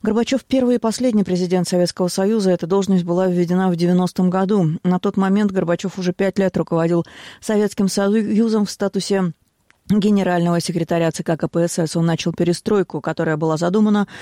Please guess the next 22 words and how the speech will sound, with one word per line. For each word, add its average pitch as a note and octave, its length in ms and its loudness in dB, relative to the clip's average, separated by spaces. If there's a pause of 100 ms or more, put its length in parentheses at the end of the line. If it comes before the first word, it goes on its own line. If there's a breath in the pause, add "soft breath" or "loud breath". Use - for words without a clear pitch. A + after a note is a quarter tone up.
(180 loud breath)
как B3 220 -2
комплекс A3 420 -2
экономических G3 680 -2
и F#3+ 60 -2
политических F#3+ 640 -4
реформ. F#3+ 400 0
Они F3 160 0
должны F3 320 0
были F3 260 0 (300 loud breath)
обновить G#3 480 0
советскую F#3 480 0
систему, A3+ 440 -2
но G3+ 140 2
привели F#3 360 0
к - 60 -8
крушению F#3 540 0
Советского E3+ 460 -2
Союза F#3+ 400 0
и F#3+ 80 2
всего F3+ 340 0
Восточного F3 640 0
блока. F3 480 0